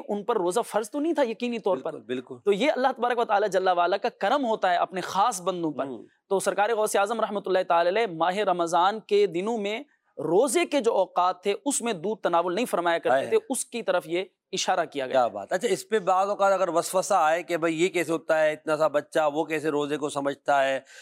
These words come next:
Speaker 2: تو یہ، تو میں حضرت مریم رضی اللہ تعالی عنہا کا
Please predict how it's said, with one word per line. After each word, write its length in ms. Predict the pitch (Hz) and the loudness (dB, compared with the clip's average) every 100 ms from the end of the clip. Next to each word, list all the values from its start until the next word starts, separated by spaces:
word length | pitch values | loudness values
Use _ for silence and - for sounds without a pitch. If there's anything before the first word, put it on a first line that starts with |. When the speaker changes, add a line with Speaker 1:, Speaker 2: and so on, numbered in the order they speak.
| - | -8
Speaker 2:
تو 80 | 139 | -2
یہ، 340 | 143 170 165 - _ - | 2 2 0 -6 _ -4
تو 80 | |
میں 160 | 160 202 | 0 2
حضرت 220 | 180 202 214 | 2 2 0
مریم 440 | 185 165 202 220 | 0 0 0 0
رضی 260 | 202 185 196 | 0 2 0
اللہ 320 | 175 180 180 - | 2 0 0 0
تعالی 240 | 156 165 160 135 | 2 2 0 0
عنہا 340 | 143 131 165 | -2 0 -2
کا 380 | 175 165 151 139 | 0 2 2 2